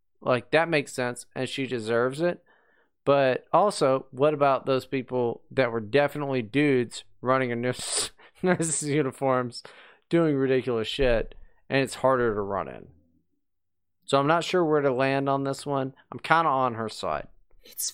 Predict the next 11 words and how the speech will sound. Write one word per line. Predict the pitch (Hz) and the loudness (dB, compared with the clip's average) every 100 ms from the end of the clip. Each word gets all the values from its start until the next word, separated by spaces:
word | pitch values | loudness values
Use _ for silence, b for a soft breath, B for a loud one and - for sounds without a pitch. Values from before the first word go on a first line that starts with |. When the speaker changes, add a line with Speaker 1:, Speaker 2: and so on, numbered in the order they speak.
| - | -10
Speaker 2:
ridiculous. | 247 214 220 - 392 220 175 175 - - | -12 -10 -10 -8 -8 -6 -8 -10 -14 -14
It's | 214 - - | -10 -8 -6
just | 262 - | -6 -6
so | 240 247 | -6 -6
silly. | 247 - 294 311 196 _ _ _ _ _ _ _ _ | -6 -6 -6 -8 -12 _ _ _ _ _ _ _ _
Speaker 1:
Well, | 185 208 185 - | 2 4 2 2
I | 185 | 4
know, | 208 202 185 | 6 4 4
I, | 180 208 | 2 2
I | 180 185 | 2 2
know, | 190 214 202 110 104 | 2 4 4 2 -2